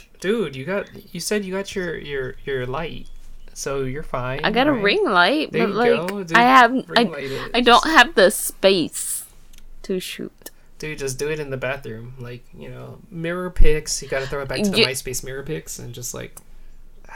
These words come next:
Speaker 2: Bro,
Speaker 1: like,
Speaker 2: you
Speaker 1: <laughs>
Speaker 2: underestimate my height.
Speaker 1: Dude,
Speaker 2: My,
Speaker 1: you,
Speaker 2: my
Speaker 1: you, you s-
Speaker 2: counter comes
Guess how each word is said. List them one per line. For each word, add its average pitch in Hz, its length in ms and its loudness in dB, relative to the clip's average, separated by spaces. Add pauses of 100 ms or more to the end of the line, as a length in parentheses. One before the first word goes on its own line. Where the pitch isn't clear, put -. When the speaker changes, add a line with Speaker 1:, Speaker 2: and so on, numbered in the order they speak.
(180)
Speaker 2:
Bro, 214 360 8
Speaker 1:
like, 220 140 4
Speaker 2:
you 254 340 4
Speaker 1:
<laughs> 330 60 0
Speaker 2:
underestimate 226 840 2
my 185 220 2
height. 165 480 0 (760)
Speaker 1:
Dude, 190 180 2
Speaker 2:
My, 233 180 12
Speaker 1:
you, - 180 2
Speaker 2:
my 226 160 6
Speaker 1:
you, 226 60 2
you - 60 -8
s- - 160 -16 (400)
Speaker 2:
counter 262 240 6
comes 262 400 4